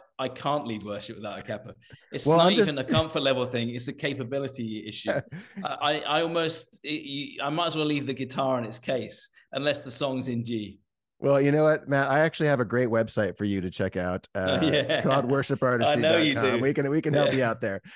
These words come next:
Speaker 1: You,
Speaker 2: But,
Speaker 1: you
Speaker 2: uh,
Speaker 1: can even help people, like, who are with, as problematic as me, you think. You can help me move
Speaker 2: <laughs>
Speaker 1: on. I mean, I've been doing this for a lot of years. I might need a lot more help than you realize, but
Speaker 2: <laughs> Well, we appreciate you very much. Thank you so much for taking the time.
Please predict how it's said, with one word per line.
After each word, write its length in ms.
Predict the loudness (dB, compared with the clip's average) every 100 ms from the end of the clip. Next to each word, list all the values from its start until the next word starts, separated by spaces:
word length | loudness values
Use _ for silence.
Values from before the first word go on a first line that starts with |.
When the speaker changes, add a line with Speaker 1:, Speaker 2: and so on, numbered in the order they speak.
| -14 -16 -16 _
Speaker 1:
You, 160 | -4 0
Speaker 2:
But, 100 | 2
Speaker 1:
you 40 | 4
Speaker 2:
uh, 140 | 4
Speaker 1:
can 80 | 2
even 220 | 0 0
help 240 | 0 -2 0
people, 500 | -2 0 0 -2 -4
like, 240 | -2 -2 -2
who 180 | 0 2
are 160 | 2 -2 -14 _ _
with, 200 | -6 -6
as 180 | -4 -6
problematic 760 | -6 -4 -4 -2 -4 -4 -6 -8
as 140 | -8
me, 120 | -6
you 240 | -6 -6 -10
think. 280 | -12 -12 -12
You 120 | -6
can 140 | -4 0
help 200 | -2 0
me 100 | -2
move 240 | 0 -2
Speaker 2:
<laughs> 80 | -2
Speaker 1:
on. 160 | -6 -10 -20 _ -8
I 60 | -2
mean, 120 | 0
I've 140 | 0
been 160 | 0 0
doing 160 | 2 2
this 140 | 0
for 100 | 0
a 60 | 0
lot 160 | 2
of 100 | 0
years. 400 | 0 0 0 -4 -6
I 140 | -2 0
might 240 | 0 0
need 160 | -2 -2
a 40 |
lot 180 | -2 -2
more 160 | -2 -2
help 240 | -4 -4
than 120 | -4
you 120 | -4
realize, 440 | -2 -2 -2 -4 -2
but 680 | -4 -4 -8 -6 -8 -8 -12 _ -18
Speaker 2:
<laughs> 400 | -16 -10 -10 0
Well, 340 | 4 4 4
we 100 | 2
appreciate 480 | 2 0 0 0 0
you 100 | 2
very 220 | 2 2
much. 280 | 2 0 -2
Thank 220 | -4 -2
you 100 | -4
so 140 | -2
much 200 | -2 -2
for 100 | -4
taking 260 | -4 -2 -2
the 80 | -2
time. 380 | 0 0 -2